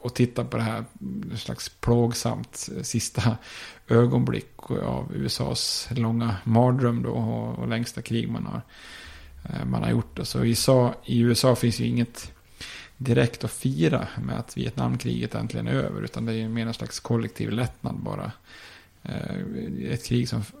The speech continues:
fullständigt delat nationen, eh, ökat misstänksamheten mot staten till liksom farliga nivåer, eh, dränerat landet på enorma pengar som hade kunnat användas då för nationella reformer och sånt. Eh, och mer än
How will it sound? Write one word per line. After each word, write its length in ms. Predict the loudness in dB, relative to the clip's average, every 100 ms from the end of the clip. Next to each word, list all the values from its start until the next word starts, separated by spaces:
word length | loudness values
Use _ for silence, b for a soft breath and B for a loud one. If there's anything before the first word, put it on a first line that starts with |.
| -2
fullständigt 520 | 4 4 4 2 4
delat 340 | 4 4 2
nationen, 600 | -2 -2 0 0 0 -2 -4 -12 -16
eh, 420 | -12 -10 -6 0
ökat 300 | 0 2 0
misstänksamheten 800 | 0 0 0 -2 0 0 0 -4
mot 120 | -6
staten 500 | -4 0 0 0 -6
till 220 | -4 -6
liksom 220 | -6 -8 -6
farliga 400 | 0 2 2 0
nivåer, 520 | 0 0 0 -2 -6 B B B B B B
eh, 120 | -8
dränerat 560 | 0 4 6 6 6 4
landet 380 | 4 4 2 0
på 120 | 0
enorma 600 | 2 6 6 6 4 -2
pengar 340 | 0 0 -2
som 100 | -4
hade 140 | -4 -4
kunnat 220 | -4 -2
användas 360 | 0 0 -2
då 80 | -6
för 160 | -6 -6
nationella 640 | -6 -6 -4 -4 -4 -4 -6
reformer 580 | -6 -4 -2 -2 -2 -4
och 80 | -4
sånt. 320 | -6 -8 -12 B B B B B -12
Eh, 240 | -6 -4
och 220 | -2 2
mer 180 | 4 6
än 200 | 6 2